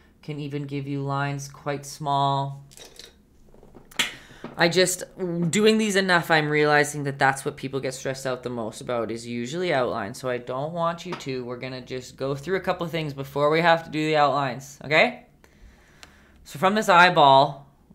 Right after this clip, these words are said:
we're gonna draw just a little line right through it so that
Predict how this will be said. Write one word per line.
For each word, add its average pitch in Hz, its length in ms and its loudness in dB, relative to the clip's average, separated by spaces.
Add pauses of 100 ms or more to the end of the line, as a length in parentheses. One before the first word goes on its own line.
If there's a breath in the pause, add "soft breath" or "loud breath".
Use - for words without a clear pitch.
we're 139 100 -16
gonna 156 240 -8
draw 151 340 2
just 143 360 -6
a 147 40 -4
little 147 360 -4
line 135 360 0
right 135 300 -2
through 131 380 -4
it 139 320 0
so 143 160 -6
that 135 360 -2